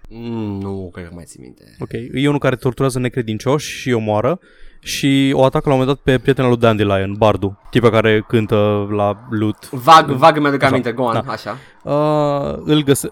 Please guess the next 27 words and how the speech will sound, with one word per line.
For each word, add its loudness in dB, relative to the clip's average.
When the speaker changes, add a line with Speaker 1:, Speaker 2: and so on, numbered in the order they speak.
Speaker 2:
găsești, -2
uh, 2
thread-urile, 0
uh, -4
suspectul 0
principal 0
e -2
un -6
preot -2
care -2
e -6
foarte -2
dubios -2
și -8
la 4
un 2
moment 0
dat -4
îl -8
găsești 0
în, -2
uh, -2
într-un -4
bordel 4
torturând 0
o 2
prostituată -4